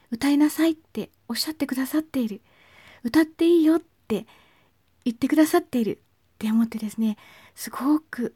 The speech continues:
嬉しかったのを覚えています。で、それから教会で賛美歌とかゴスペルを歌いですね、まあ、あの、ある時には賛美のご奉仕で前に立って歌わせていただいたり、またですね、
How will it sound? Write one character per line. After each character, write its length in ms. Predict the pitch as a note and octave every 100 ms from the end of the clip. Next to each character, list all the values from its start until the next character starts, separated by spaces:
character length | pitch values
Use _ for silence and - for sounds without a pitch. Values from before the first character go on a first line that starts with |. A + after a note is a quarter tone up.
| _
嬉 240 | - A3+ A#3
し 40 |
か 100 | -
っ 20 |
た 160 | G3+ F#3+
の 220 | F#3 F#3+ -
を 60 |
覚 140 | F#3+ G#3
え 40 |
て 140 | -
い 60 | G#3
ま 160 | G#3 G#3
す。 180 | - _ _ _ _ _ _ _ _ _ _ - -
で、 120 | - A#3+ - - - - -
そ 100 | B3+
れ 80 |
か 120 | C4 C4
ら 160 | C4+
教 200 | - A#3
会 160 | A3+ A#3
で 240 | A3+ A3 -
賛 200 | - A3
美 100 | G#3+
歌 140 | G#3+
と 120 | A3
か 200 | A3 G3+ -
ゴ 120 | -
ス 100 | G#3
ペ 140 | - F#3+
ル 80 | G3+
を 40 | _
歌 240 | - - G3+
い 80 |
で 100 | G3+
す 140 | - A3+
ね、 180 | C4+ C4 - - -
ま 100 | A3
あ、 40 | - - _ -
あ 80 |
の、 180 | G3 G3+
あ 60 | G#3
る 80 | G#3+
時 200 | G#3 -
に 40 |
は 80 | G3
賛 200 | - G3+
美 80 | G3
の 100 | G3+
ご 100 | G3
奉 180 | G3+
仕 160 | G3+ - G3 _
で 140 | - -
前 200 | G#3+ F#3+
に 160 | F#3 _ _
立 80 | -
っ 40 | A3+
て 140 | -
歌 180 | F#3+ G#3
わ 80 | G#3
せ 40 |
て 80 | -
い 60 | G3+
た 100 | G#3+
だ 120 | G#3+
い 60 | G#3+
た 140 | A#3+
り、 120 | G#3+ - _ - -
ま 120 | - A3
た 160 | C4
で 80 | A3
す 120 | -
ね、 140 | G#3+